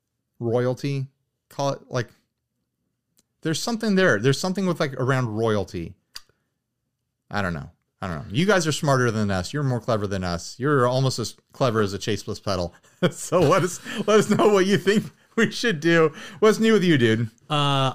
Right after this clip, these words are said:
Speaker 2: I threw that, uh, Stevenson Burkhead, the, the big ear pedal on my board, and I think I'm, uh, I think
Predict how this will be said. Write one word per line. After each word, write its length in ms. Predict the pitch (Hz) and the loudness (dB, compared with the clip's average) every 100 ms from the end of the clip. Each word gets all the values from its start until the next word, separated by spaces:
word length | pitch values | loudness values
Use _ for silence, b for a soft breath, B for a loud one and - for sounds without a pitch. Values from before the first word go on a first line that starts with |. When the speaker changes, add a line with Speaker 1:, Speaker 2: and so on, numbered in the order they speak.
| - | -2
Speaker 2:
I 440 | 131 135 160 156 147 - - | 0 0 0 -2 -4 -18 -20
threw 400 | - 139 135 139 | -6 0 2 2
that, 380 | 120 123 120 120 | 2 0 0 0
uh, 220 | 117 113 | 0 0
Stevenson 520 | - 120 117 120 110 | -4 -4 -4 -4 -4
Burkhead, 480 | 107 117 131 135 135 | -2 -2 0 0 0
the, 280 | 113 110 98 - | 0 0 -2 -10
the 680 | 104 104 104 101 101 101 - 101 | -8 -4 -2 -2 -4 -6 -10 -8
big 160 | 113 107 | -6 -2
ear 180 | 110 107 | -2 -2
pedal 260 | 110 123 131 | -4 -2 -2
on 140 | 107 | -4
my 80 | 104 | -6
board, 340 | 98 107 123 | -4 -4 -2
and 100 | 127 143 | -2 -4
I 60 | |
think 320 | 143 247 254 | -2 -2 -2
I'm, 280 | 180 214 202 | 0 0 2
uh, 100 | 185 - B B B B B | 0 -2 B B B B B
I 100 | 156 | -4
think 340 | 143 202 220 | 0 2 2